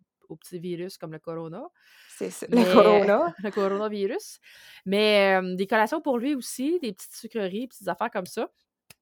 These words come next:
Speaker 1: Puis j'ajouterais dans sa valise à lui, euh,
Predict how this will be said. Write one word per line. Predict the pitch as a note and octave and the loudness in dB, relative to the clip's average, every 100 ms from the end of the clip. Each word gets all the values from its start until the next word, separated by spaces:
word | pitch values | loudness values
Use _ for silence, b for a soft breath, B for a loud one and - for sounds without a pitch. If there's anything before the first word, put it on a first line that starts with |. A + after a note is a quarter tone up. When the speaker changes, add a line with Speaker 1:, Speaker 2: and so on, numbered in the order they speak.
| - - - | -20 -20 -8
Speaker 1:
Puis | C4 C#4 - | -2 -2 -4
j'ajouterais | F#3+ G#3 G#3 A3 C#4+ D#4+ | -4 0 0 -2 -4 -2
dans | A3 | 0
sa | G#3 | 0
valise | G3 B3+ C#4 | -2 -2 -2
à | G3+ | -4
lui, | F#3+ G3+ C#4 - - | -4 -6 -8 -6 -6
euh, | F3 E3+ E3 | -4 -4 -6